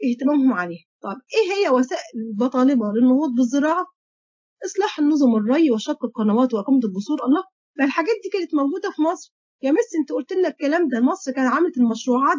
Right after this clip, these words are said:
دي كلها في عهد المصريين،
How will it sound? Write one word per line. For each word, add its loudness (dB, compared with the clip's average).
دي -2
كلها 2
في -6
عهد 0
المصريين، 2